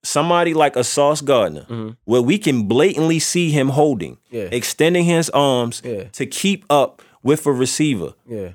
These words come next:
Speaker 1: are they grading, are they giving him a positive grade if the ball isn't caught?
Speaker 2: Yeah. Yeah.
Speaker 1: And the penalty isn't thrown?
Speaker 2: Yeah.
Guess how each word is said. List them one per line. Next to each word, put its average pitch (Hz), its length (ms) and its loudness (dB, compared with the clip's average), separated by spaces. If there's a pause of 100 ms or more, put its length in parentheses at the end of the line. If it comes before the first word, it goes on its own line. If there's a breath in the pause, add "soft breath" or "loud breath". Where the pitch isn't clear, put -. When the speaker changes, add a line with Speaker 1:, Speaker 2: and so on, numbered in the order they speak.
Speaker 1:
are 117 80 -2
they 131 180 2
grading, 143 480 0
are 120 120 4
they 139 120 2
giving 143 280 0
him 147 120 2
a 120 60 2
positive 131 680 0
grade 139 540 -2 (320)
if 117 160 -8
the 120 100 2
ball 123 320 4
isn't 135 240 -2
caught? 151 320 -4 (100)
Speaker 2:
Yeah. 135 280 -6 (1400)
Yeah. 139 240 -8 (200)
Speaker 1:
And 131 160 0
the 113 60 0
penalty 147 520 0
isn't 143 260 0
thrown? 151 360 -2
Speaker 2:
Yeah. 170 280 -8